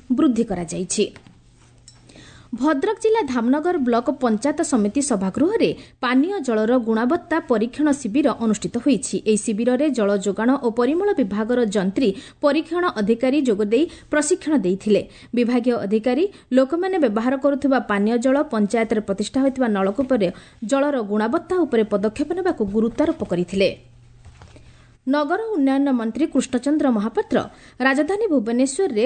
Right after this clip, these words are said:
କୃତ୍ରିମ ଜଳବନ୍ଦୀ ସମସ୍ୟାର ସମୀକ୍ଷା କରିଛନ୍ତି। ବିଏମ୍ସି ଅଞ୍ଚଳରେ ଥିବା ଇସ୍କନ ମନ୍ଦିର ସମ୍ମୁଖ, ବମିଖାଲ ଏବଂ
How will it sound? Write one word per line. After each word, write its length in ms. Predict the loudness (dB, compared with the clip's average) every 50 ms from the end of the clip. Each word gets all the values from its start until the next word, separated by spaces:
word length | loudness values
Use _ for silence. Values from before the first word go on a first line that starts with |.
| 0 -2 -2
କୃତ୍ରିମ 360 | -4 -4 -2 0 0 0 2 0 0
ଜଳବନ୍ଦୀ 560 | 0 0 0 2 0 0 0 0 0 0 0
ସମସ୍ୟାର 500 | 0 0 0 0 0 0 0 0 0 0 0
ସମୀକ୍ଷା 460 | 0 0 0 0 0 0 -2 -4 -6 0
କରିଛନ୍ତି। 480 | 2 2 2 2 0 -2 -2 -2 -2 -4 -4 -6 -12 -20 -16 -10 -6
ବିଏମ୍ସି 440 | -2 2 2 2 2 0 -2 -2 -2
ଅଞ୍ଚଳରେ 460 | -2 0 -2 0 0 0 0 0 0
ଥିବା 280 | 0 0 0 0 0 -2 -2 -4
ଇସ୍କନ 340 | -6 -6 -4 0 2 4 4 4 4
ମନ୍ଦିର 260 | 2 2 2 2 0
ସମ୍ମୁଖ, 380 | 0 -2 -2 0 0 0 0 2 0 0 0 -4 -10 -20 -20 -20 _ _ -6
ବମିଖାଲ 500 | -2 0 0 0 0 0 -2 -4 -4 -4 -2
ଏବଂ 220 | 0 0 0 2